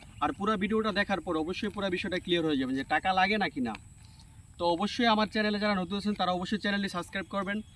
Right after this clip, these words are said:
আর Facebook পেজ থেকে যারা দেখতেছেন তারা অবশ্যই পেজটি ফলো দিয়ে রাখবেন। তো আর বেশি কথা বাড়াবো না, একটা কথা বলার কি যে বন্ধুরা, আপনারা যারা পুরাতন বাইক কিনতে চান বা বিক্রি করতে চান তারা অবশ্যই আমাদের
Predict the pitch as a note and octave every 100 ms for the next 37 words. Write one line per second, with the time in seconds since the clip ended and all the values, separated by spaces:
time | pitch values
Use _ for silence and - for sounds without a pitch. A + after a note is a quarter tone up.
0 | - - D#3 E3 F3 F3 G3 G3 F#3 -
1 | G3 G3 G3 F#3+ G3+ G#3+ G3+ E3+ D#3 E3+
2 | G#3 F#3+ F#3 - G3 D#3 D3+ C#3 B2+ A2+
3 | A2+ A2 - - - - - - F3 F#3
4 | F#3 G3 G#3+ G3+ G3 G#3 G#3 G#3+ F3 F#3+
5 | G3 G3 G3+ G3+ G3+ F#3+ F#3+ G3+ G3 F3+
6 | G3 F#3 G3 F#3+ G#3 G#3+ A3+ G#3+ D3+ C#3
7 | G#2+ - A3 G#3 A#3 A3 D#3 G#2+ C3+ D3+
8 | D#3 - A3 A3 G3 E3 C#3+ D3 C#3+ C#3+
9 | E3+ G#3 G3+ F#3 F3+